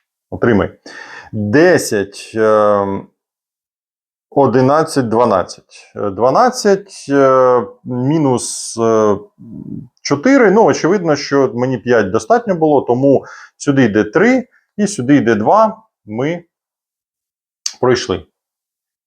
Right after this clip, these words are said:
Ми пройшли. Так. Поїхали. Роздоріжжя.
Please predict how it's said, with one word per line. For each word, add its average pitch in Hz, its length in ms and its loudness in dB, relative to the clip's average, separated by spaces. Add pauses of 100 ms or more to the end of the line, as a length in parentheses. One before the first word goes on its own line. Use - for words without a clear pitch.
(920)
Ми 127 240 2
пройшли. 147 560 -4 (2250)
Так. 147 320 2 (2250)
Поїхали. 127 540 2 (960)
Роздоріжжя. 160 760 0